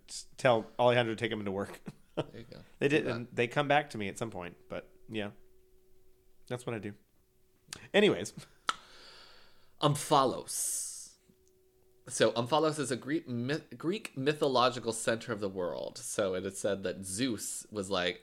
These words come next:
Speaker 2: "I wanna know where the center of the world is." So he got two birds
Speaker 1: Birds.
Speaker 2: of some type. I think they said eagles. And he
Speaker 1: Okay.
Speaker 2: was like,
Speaker 1: Do they have
Speaker 2: "Fly."
Speaker 1: eagles in Greece?
Speaker 2: Yeah, everybody's got eagles.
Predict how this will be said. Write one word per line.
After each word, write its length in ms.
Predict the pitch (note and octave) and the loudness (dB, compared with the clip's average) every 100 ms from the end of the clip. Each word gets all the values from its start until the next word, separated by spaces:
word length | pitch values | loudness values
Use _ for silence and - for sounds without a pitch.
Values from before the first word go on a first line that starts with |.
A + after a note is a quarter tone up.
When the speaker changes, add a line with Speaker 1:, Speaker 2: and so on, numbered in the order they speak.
| _ | _
Speaker 2:
"I 160 | D3+ G#3+ | 0 0
wanna 260 | G3 C#3+ | -2 -4
know 260 | C3 A#2+ A2+ | -2 2 2
where 140 | G#2+ | 2
the 140 | G#2 F#2 | 0 -4
center 320 | - G#2 F#2+ | -6 -6 -6
of 100 | E2 | -8
the 60 | E2 | -8
world 440 | - A#1+ - - - | -6 -6 -6 -8 -14
is." 240 | - - - | -14 -16 -8
So 200 | - F2+ | -4 -4
he 160 | F#2+ | -4
got 360 | F2+ F2 - - | -4 -4 -4 -10
two 600 | - D3 D3 D#3 E3+ - - _ _ _ _ - | -2 0 2 2 0 -2 -12 _ _ _ _ 0
birds 680 | A#2+ A2 F#2 F#2 A#2 - - _ _ _ | 2 4 2 -4 -6 -12 -14 _ _ _
Speaker 1:
Birds. 760 | C#3+ D3 F3+ D3+ E3+ E3+ E3 - | 6 12 12 12 10 6 -2 -2
Speaker 2:
of 180 | F#2+ F#2+ | -4 -2
some 220 | F#2 F#2 | -4 -6
type. 340 | G2 F2+ - - | -6 -8 -8 -12
I 60 | |
think 180 | F#2+ A#2+ | -10 -6
they 100 | G#2 F#2 | -6 -6
said 200 | E2 - | -8 -12
eagles. 420 | F2+ - - - - | -12 -12 -14 -16 -14
And 140 | F#2 | -10
he 80 | F#2+ | -4
Speaker 1:
Okay. 120 | G#2+ | -2
Speaker 2:
was 80 | G2 | 0
like, 180 | F2+ F2+ - - - - - - - | -2 -6 -12 -20 -20 -20 -20 -20 -16
Speaker 1:
Do 100 | - | -4
they 120 | A#2 D3 | -2 0
have 180 | F4+ D4 | 0 6
Speaker 2:
"Fly." 260 | A3 G3 | 8 8
Speaker 1:
eagles 180 | D#3+ B2+ | 8 6
in 140 | D#3+ | 2
Greece? 360 | C#3+ D#3 - - _ _ _ _ _ _ _ | 0 -2 -2 -8 _ _ _ _ _ _ _
Speaker 2:
Yeah, 120 | E4 D#4+ | -10 -8
everybody's 360 | B3+ C#4+ G2+ G2+ | -8 -8 -8 -8
got 180 | - - | -12 -10
eagles. 440 | B2 G2+ F2 - | -10 -8 -8 -10